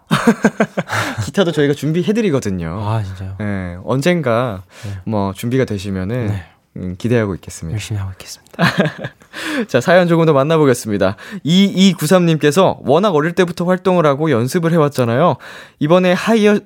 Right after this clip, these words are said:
Speaker 1: 들어가고 신곡 나오면서 동료 연예인 연습생분들한테도 응원을 많이 받으셨나요?" 어, 제가 이제 듣기로는 아이돌
Speaker 2: 음.
Speaker 1: 연습생 기간도 거치셨다고.
Speaker 2: 아, 예, 맞습니다.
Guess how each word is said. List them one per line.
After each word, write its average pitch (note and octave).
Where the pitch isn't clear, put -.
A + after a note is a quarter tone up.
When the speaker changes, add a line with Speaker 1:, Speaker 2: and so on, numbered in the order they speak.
Speaker 1:
들어가고 C3+
신곡 F#3
나오면서 C#3
동료 E3+
연예인 C#3+
연습생분들한테도 C#3
응원을 A#2
많이 G2+
받으셨나요?" B2
어, C#3+
제가 D3
이제 B2+
듣기로는 C3+
아이돌 D3+
Speaker 2:
음. D3
Speaker 1:
연습생 C3+
기간도 A#2
거치셨다고. G#2+
Speaker 2:
아, B2
예, G#2+
맞습니다. G2+